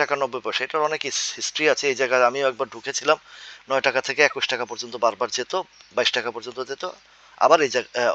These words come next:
উনিশ টাকা, সরি, নয় টাকা না, উনিশ টাকা, উনিশ টাকা <clears throat> পঞ্চাশ পয়সা থেকে এই, এই বাইশ টাকা পর্যন্ত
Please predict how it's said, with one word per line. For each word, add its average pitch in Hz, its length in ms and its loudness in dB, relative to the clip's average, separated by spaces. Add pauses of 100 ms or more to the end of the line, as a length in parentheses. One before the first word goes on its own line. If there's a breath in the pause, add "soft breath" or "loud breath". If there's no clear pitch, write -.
উনিশ 170 180 2
টাকা, 120 200 4
সরি, 104 240 -2 (140)
নয় 127 220 0
টাকা 110 140 -2
না, 104 160 -2
উনিশ 160 240 0
টাকা, 165 260 4 (760 loud breath)
উনিশ 175 300 6
টাকা 180 300 4 (500)
<clears throat> - 720 0
পঞ্চাশ 147 260 -4
পয়সা 160 220 -2
থেকে 175 240 -4 (680 soft breath)
এই, 143 220 0
এই 156 140 2
বাইশ 151 240 6
টাকা 147 220 -2
পর্যন্ত 143 320 -10